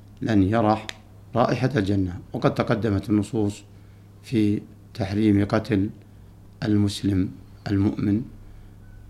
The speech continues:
فنسأل الله العفو والعافية، ونسأله السلامة، ونسأله الأمن والإيمان على نفوسنا وديننا وأعراضنا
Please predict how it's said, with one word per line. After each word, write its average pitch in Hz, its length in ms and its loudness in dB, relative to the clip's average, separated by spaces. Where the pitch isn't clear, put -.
فنسأل 117 480 4
الله 101 560 0
العفو - 360 -4
والعافية، 104 600 0
ونسأله 104 720 2
السلامة، 104 560 2
ونسأله 104 720 0
الأمن 101 640 2
والإيمان 104 640 0
على 101 260 4
نفوسنا 104 720 0
وديننا 107 1000 0
وأعراضنا 104 840 2